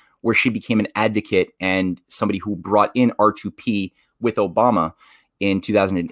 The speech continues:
eight. Now, this had already been practiced without those terms by the bombing of Iraq and, and Afghanistan under Bush and Cheney, but it became now more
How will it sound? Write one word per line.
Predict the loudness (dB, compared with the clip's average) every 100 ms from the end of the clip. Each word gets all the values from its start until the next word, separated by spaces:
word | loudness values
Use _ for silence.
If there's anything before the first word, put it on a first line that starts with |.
| 0
eight. | 0 2
Now, | 0 0 -2 -2
this | 2
had | 2
already | 4 4 4
been | 2 0
practiced | 0 0 2 -2 -2 -12 _ _ _ -2
without | 2 4 2 2
those | 0
terms | 0 0 2 2 -2 -10 -14 -2
by | -2
the | 0
bombing | 2 2 2
of | -4
Iraq | 0 0 0 -4
and, | -8 -8
and | -8
Afghanistan | -8 -4 -4 -4 -4 -4
under | -6
Bush | -4 -4 -4
and | -8
Cheney, | -2 0 0 0 -8 -20 _
but | 2
it | 2
became | 2 -2 2 4
now | 4 2
more | 4 4 2 -2